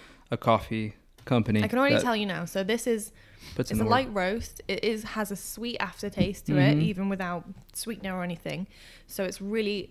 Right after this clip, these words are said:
Speaker 2: this is a really, really nice, um, canvas for flavoring. So, like,
Speaker 1: Yeah.
Speaker 2: anything that you wanted to flavor it with, like cream or coffee or something like that, it, it has a really nice little canvas to,
Speaker 1: Yeah.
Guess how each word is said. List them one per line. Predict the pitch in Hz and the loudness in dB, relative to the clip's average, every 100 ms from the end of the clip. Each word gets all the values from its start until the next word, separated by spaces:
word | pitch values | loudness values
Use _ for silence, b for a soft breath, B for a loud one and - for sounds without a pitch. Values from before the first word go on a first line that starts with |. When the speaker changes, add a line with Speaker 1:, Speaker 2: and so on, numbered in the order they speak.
| - | -10
Speaker 2:
this | 190 233 247 | 0 2 2
is | 240 | -2
a | 196 190 | -4 -2
really, | 196 220 214 | 0 2 2
really | 180 185 185 | 0 -2 -2
nice, | 175 156 175 185 - - B B B - | -2 -2 -4 -6 -10 -10 B B B -6
um, | 175 170 170 | -4 -4 -8
canvas | - 208 196 175 170 - - | -6 -4 -4 -2 -4 -6 -14
for | - 185 185 | -6 -4 -4
flavoring. | - 190 185 160 156 180 | -4 -2 -2 -4 -6 -8
So, | - 185 | -6 0
like, | 165 117 | 4 4
Speaker 1:
Yeah. | 107 101 b b b b - | 4 0 b b b b -6
Speaker 2:
anything | 190 185 190 175 | -6 -4 -4 -2
that | 180 | -2
you | 175 | -2
wanted | 180 175 170 | -4 -4 -6
to | |
flavor | 175 190 190 | -4 -2 -2
it | 175 | -2
with, | 170 170 | -4 -4
like | 151 | -6
cream | - 202 190 185 | -4 -4 -2 -2
or | 170 | -4
coffee | 170 185 175 190 180 | -6 -10 -8 -4 -4
or | 180 | -4
something | 180 175 | -6 -6
like | 165 | -4
that, | 165 - | -2 0
it, | 185 185 | 0 -2
it | - 180 | -4 -2
has | 190 202 | -2 -2
a | 190 | -4
really | 180 196 185 | -4 -2 -2
nice | 180 185 190 - | -4 -4 -6 -6
little | 165 175 | -6 -6
canvas | - 190 170 170 165 - - | -6 -8 -6 -6 -6 -10 -10
to, | - | 0
Speaker 1:
Yeah. | 135 117 | 4 4